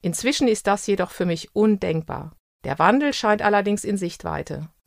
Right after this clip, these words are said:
Immer mehr Ärzte und Therapeuten machen sich in mühevoller Detektivarbeit auf die Suche nach dem Grund und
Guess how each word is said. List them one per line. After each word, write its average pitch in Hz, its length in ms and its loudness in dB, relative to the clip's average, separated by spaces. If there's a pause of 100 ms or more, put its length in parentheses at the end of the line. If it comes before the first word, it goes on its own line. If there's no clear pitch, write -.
Immer 277 240 6
mehr 247 240 6
Ärzte 202 400 -2
und 190 100 -2
Therapeuten 175 800 -2
machen 175 220 -4
sich 170 200 -10
in 175 140 0
mühevoller 233 600 2
Detektivarbeit 196 880 -2
auf - 140 -4
die 180 140 -6
Suche 196 340 -4
nach 170 160 -2
dem 170 200 -4
Grund 233 560 0
und 302 520 0